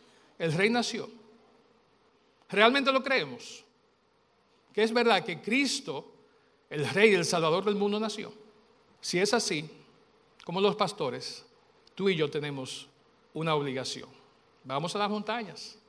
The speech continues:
Vamos donde sea necesario para decir que Cristo, el Rey, nació. Hay otro grupo entonces,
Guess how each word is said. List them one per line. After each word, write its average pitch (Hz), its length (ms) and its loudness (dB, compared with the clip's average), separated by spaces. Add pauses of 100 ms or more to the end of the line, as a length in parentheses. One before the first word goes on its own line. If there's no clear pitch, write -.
(320)
Vamos 196 280 6
donde 196 200 4
sea 196 220 2
necesario 143 640 -2
para 143 200 -4
decir 135 460 -4 (420)
que 147 140 -4
Cristo, 151 500 0 (500)
el 131 120 -6
Rey, 127 420 -6 (160)
nació. - 440 -8 (2500)
Hay 226 140 8
otro 285 220 8
grupo 277 260 4
entonces, 233 720 2